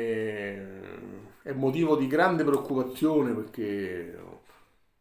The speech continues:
non è facile lavorare in queste condizioni, non è facile perché non ci si può sempre affidare ai gol di Lukaku, che magari ti risolve la partita all'ultimo minuto, come è successo con Lecce. Eh, la,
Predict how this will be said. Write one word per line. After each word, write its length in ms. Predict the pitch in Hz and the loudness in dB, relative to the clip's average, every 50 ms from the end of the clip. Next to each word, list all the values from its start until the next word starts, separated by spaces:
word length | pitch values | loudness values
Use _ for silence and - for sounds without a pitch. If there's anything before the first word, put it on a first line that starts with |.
| - - _ _ | -20 -20 _ _
non 180 | - 131 151 180 | -12 -8 -6 -6
è 60 | 170 | -6
facile 480 | - - 190 196 170 - 143 135 135 | 0 2 4 4 4 4 2 2 4
lavorare 460 | 135 135 131 135 135 135 135 135 131 127 | 4 4 4 4 4 4 4 4 4 2
in 80 | 120 | 2
queste 260 | - 127 117 - 131 | 0 -2 -4 -2 -2
condizioni, 680 | 123 123 123 120 120 - - - 131 120 113 104 101 101 | 0 2 2 2 0 -2 -4 -2 0 0 0 0 -2 -4
non 200 | 101 110 117 135 | -4 -4 -4 -2
è 60 | 139 | -2
facile 1080 | 139 - - 156 156 160 160 - - 147 135 131 127 123 123 123 123 123 120 120 117 117 113 | -2 0 4 6 8 8 8 6 4 2 2 4 4 4 4 2 2 2 2 2 2 0 -2
perché 220 | 117 - - 123 | -4 -4 -4 -2
non 120 | 123 117 | -2 -2
ci 160 | - - - 127 | -2 -4 -4 0
si 80 | 135 | 2
può 180 | 139 143 139 131 | 4 4 4 4
sempre 300 | - 131 127 123 127 120 | 2 0 0 2 0 0
affidare 560 | - - - 131 123 123 123 123 123 123 123 | 0 -2 -2 0 2 4 6 6 4 4 2
ai 140 | 120 120 117 | 0 0 2
gol 260 | 127 123 123 123 120 | 4 4 4 4 2
di 60 | 123 | 2
Lukaku, 1080 | 120 120 117 120 127 127 127 131 131 131 131 127 127 131 127 123 123 120 120 117 113 - - - - - - _ _ _ _ | 0 0 0 2 4 6 6 8 6 6 4 2 2 0 0 2 2 4 2 2 0 -2 -8 -16 -20 -20 -20 _ _ _ _
che 1120 | - 120 110 110 107 104 104 104 104 101 101 104 101 101 98 104 101 104 101 104 98 - - - | -12 -10 -8 -6 -6 -6 -6 -6 -6 -6 -6 -6 -6 -8 -8 -8 -10 -10 -10 -10 -10 -12 -14 -12
magari 480 | 113 107 120 120 123 127 123 120 117 | -10 -8 -6 -2 0 0 0 -2 -2
ti 80 | 120 120 | -4 -4
risolve 360 | 117 113 113 127 123 123 123 | -6 -2 0 0 0 0 0
la 100 | 113 117 | 0 -2
partita 440 | 120 117 117 - - 131 123 123 117 | -2 -4 -4 -2 0 2 2 2 2
all'ultimo 460 | 117 120 123 120 120 123 120 120 120 | 2 2 0 0 0 0 -2 -2 0
minuto, 320 | 120 123 131 135 127 120 | 0 2 2 2 2 2
come 160 | 117 117 117 110 | 0 0 -2 -4
è 80 | - | -8
successo 420 | - - - 127 113 - - 117 113 | -10 -8 -4 -4 -4 -4 -2 -2 -2
con 140 | 110 117 | -2 0
Lecce. 580 | 120 127 135 135 127 127 - - 127 117 - - - - - - - - - _ _ _ | 0 2 2 2 2 2 0 -2 -4 -4 -6 -8 -14 -20 -20 -20 -20 -20 -20 _ _ _
Eh, 300 | - 101 92 92 101 107 | -16 -14 -12 -12 -12 -12
la, 100 | 113 | -12